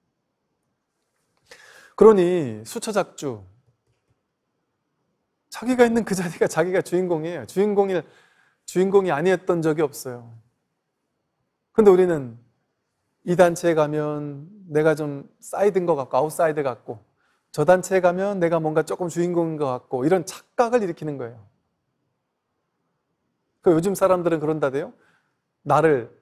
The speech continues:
아웃사이더라고 하지도 말고 인사이더라고 하지도 마라. 나는 어떤 범주에도 갇히지 않는다. 난 그냥 내 길을 간다." <laughs> 그래서 마이사이더 이런답니다. 그럼 맞사라 부른대요.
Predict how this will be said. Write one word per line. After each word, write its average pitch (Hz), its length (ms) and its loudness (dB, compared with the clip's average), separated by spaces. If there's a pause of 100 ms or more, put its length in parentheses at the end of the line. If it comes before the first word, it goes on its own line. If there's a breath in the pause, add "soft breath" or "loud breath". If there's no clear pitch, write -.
(140)
아웃사이더라고 156 840 2
하지도 143 240 -4
말고 143 600 -6
인사이더라고 156 960 0
하지도 170 300 -6
마라. 131 400 -4
나는 156 280 0
어떤 143 460 0
범주에도 156 580 -2
갇히지 160 420 -6
않는다. 135 460 -8 (1300)
난 226 220 -2
그냥 208 200 -2
내 156 120 4
길을 180 220 2
간다." 127 300 -2
<laughs> - 340 -20 (220 soft breath)
그래서 143 200 -8
마이사이더 160 640 2
이런답니다. 123 560 -4 (880)
그럼 151 100 -10
맞사라 160 460 0
부른대요. 123 540 -8